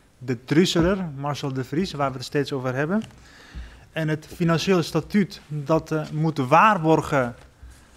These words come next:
eh, dat er geen willekeur plaatsvindt en dat, eh, kaders worden gesteld aan, eh, eh,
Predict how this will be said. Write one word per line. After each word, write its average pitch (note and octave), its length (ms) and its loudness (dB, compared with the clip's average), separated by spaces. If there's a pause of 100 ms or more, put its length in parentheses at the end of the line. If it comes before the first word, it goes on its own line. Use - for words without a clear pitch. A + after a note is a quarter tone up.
(180)
eh, D3+ 100 -12 (280)
dat C#3+ 200 0
er C#3+ 140 -2
geen E3+ 300 2
willekeur E3 440 6
plaatsvindt B2+ 680 -2
en C3 240 -8
dat, C3 280 -4
eh, B2 160 -4 (760)
kaders F3+ 380 4
worden D#3 300 2
gesteld C#3+ 540 -2
aan, C#3+ 300 -4
eh, C3+ 120 -6 (680)
eh, C#3+ 100 -14